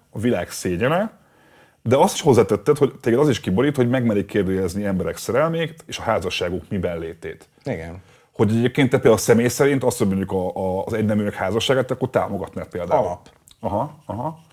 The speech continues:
Speaker 2: Kit-,
Speaker 1: Te
Speaker 2: ki-
Speaker 1: akkor politikai egy ilyen centrista csávó vagy?
Speaker 2: Nagyon nehéz
Speaker 1: Sosem
Speaker 2: vagyok.
Speaker 1: beszélsz politikáról,
Speaker 2: Politi-,
Speaker 1: csak azért.
Speaker 2: azért nem beszélek politikáról, mert, ö,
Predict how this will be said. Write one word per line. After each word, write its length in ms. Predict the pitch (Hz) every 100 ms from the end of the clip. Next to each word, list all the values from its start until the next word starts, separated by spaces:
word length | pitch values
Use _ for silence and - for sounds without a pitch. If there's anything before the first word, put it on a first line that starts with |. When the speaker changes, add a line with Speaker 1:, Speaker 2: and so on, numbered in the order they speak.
| _ -
Speaker 2:
Kit-, 220 | 190 - -
Speaker 1:
Te 60 |
Speaker 2:
ki- 60 | 156
Speaker 1:
akkor 180 | 151 185
politikai 380 | 139 175 269 269
egy 60 |
ilyen 160 | 180 113
centrista 480 | 110 98 185 - -
csávó 380 | 90 90 165
vagy? 280 | 165 - - - _ -
Speaker 2:
Nagyon 320 | 175 151 123
nehéz 300 | 113 113 104
Speaker 1:
Sosem 120 | 117
Speaker 2:
vagyok. 160 | 180 135
Speaker 1:
beszélsz 220 | 120 113
politikáról, 460 | 113 95 92 -
Speaker 2:
Politi-, 120 | - -
Speaker 1:
csak 100 | 98
azért. 160 | 90 -
Speaker 2:
azért 300 | 180 175 143
nem 200 | 127 123
beszélek 380 | 120 135 123 113
politikáról, 760 | 143 151 160 143 123 127 123
mert, 340 | 127 120 123 -
ö, 260 | 131 131